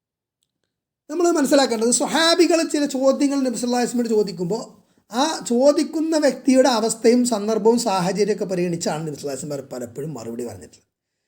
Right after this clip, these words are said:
ഉദാഹരണത്തിന്, ഏതാണ് ഏറ്റവും നല്ല കർമ്മം, അമല്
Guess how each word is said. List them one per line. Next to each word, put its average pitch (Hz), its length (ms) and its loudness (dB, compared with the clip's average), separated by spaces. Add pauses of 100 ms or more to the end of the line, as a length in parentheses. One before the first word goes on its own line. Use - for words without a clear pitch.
(440)
ഉദാഹരണത്തിന്, 277 540 2 (100)
ഏതാണ് 285 400 2
ഏറ്റവും 262 440 0
നല്ല 240 200 -2 (180)
കർമ്മം, 208 440 0 (260)
അമല് 202 280 0